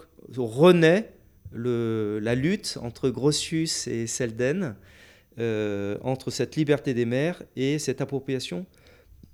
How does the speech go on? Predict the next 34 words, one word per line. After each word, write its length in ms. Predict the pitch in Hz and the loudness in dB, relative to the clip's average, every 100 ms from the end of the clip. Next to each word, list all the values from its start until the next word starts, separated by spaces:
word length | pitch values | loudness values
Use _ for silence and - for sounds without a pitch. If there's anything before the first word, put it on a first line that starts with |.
| - | -14
de 100 | 135 | 2
la 140 | 170 147 | 4 4
mer. 340 | 113 107 - - - | 2 -2 -8 -20 -2
Et 80 | 147 | 2
donc, 400 | 175 185 185 - _ _ _ _ _ _ - - - | 4 4 0 -16 _ _ _ _ _ _ -18 -18 -4
la, 440 | 135 131 120 120 | 2 4 6 4
la 80 | 123 | 2
Convention 400 | 123 170 165 185 | 2 0 2 2
de 100 | 156 | 2
Montego 460 | 147 147 147 131 131 | 2 0 -2 0 2
Bay, 160 | 180 | 4
c'est 160 | 202 143 | 2 0
vraiment 320 | 135 151 170 | 2 2 4
la 120 | 147 | 4
rencontre 640 | 131 147 143 160 185 - | 4 0 -2 -2 -2 -4
de 120 | 127 127 | -6 -4
ces 280 | - 135 | -2 0
intérêts-là. 640 | 147 147 131 123 120 196 - _ - - - - - | 0 0 -2 0 -2 -4 -12 _ -20 -20 -20 -16 4
Et 140 | 170 | 6
on 100 | 202 | 8
va 200 | 160 175 | 8 6
arriver 420 | 160 156 143 175 | 8 4 2 0
à 60 | 160 | 0
trouver 360 | - 139 147 | -2 -2 0
le 100 | 160 | 0
compromis. 520 | 139 139 - 117 110 147 _ | -2 -6 -4 -4 -4 -10 _
Et 120 | 131 113 | -14 -12
c'est 260 | - 120 | -8 -8
ce 100 | 117 | -8
qui 320 | - 117 117 | -10 -8 -4
est, 140 | 110 107 | -4 -6
je 120 | 110 | -8
dirais, 260 | 107 117 107 | -8 -10 -4
rassurant, 560 | 151 151 147 143 147 | -4 -2 -2 -2 -4